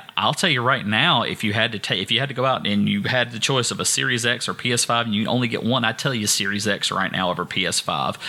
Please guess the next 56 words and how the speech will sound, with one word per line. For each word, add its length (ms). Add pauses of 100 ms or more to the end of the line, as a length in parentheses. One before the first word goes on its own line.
(440)
Just 420
over 400 (180)
a 80
few 240
basic 420
things. 240
I'm 80
not 100
gonna 120
dive 260
into 140
that 180
'cause 120
we've 120
already 220
done 240
that. 120
We've 100
already 180
discussed 520
that. 260 (420)
But 380 (1200)
I'm 120
not 120
gonna 120
tell 160
you 100
how 100
to 60
game. 380
I 100
want 240
you 80
to 40
game 200
how 100
you 140
want 220
to 100
because 300
it's 140
your 220
enjoyment. 520
It's 180
your 100
fun. 260
I'm 100
hoping 260
you, 180
I'm 220
hoping 380
that 120
you're 120
listening 400
to 180
us 340